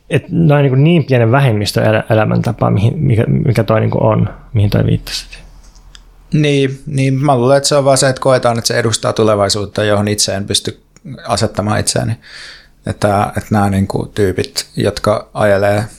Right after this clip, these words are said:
Speaker 2: pyörällä, mikä on uhkaavampaa, ja ei syö lihaa, niin ne,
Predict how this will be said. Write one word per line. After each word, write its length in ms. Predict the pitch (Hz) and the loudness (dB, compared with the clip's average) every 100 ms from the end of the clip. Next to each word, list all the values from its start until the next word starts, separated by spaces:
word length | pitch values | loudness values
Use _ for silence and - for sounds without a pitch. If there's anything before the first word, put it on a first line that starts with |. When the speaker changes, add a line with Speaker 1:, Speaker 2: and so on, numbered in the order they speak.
| - _ - | -20 _ -4
Speaker 2:
pyörällä, 600 | 120 113 101 107 107 104 104 | 0 2 2 0 -2 -2 -4
mikä 260 | 104 - 101 - | -6 -2 -2 -2
on 100 | 117 | -4
uhkaavampaa, 680 | 117 104 - - 107 104 - | -8 -8 -8 -8 -8 -8 -8
ja 120 | - - - | -8 -10 -8
ei 120 | 104 98 | -4 -2
syö 260 | 110 107 | 0 2
lihaa, 280 | 110 107 104 | 2 2 0
niin 160 | 101 101 | -4 -8
ne, 180 | 104 | -10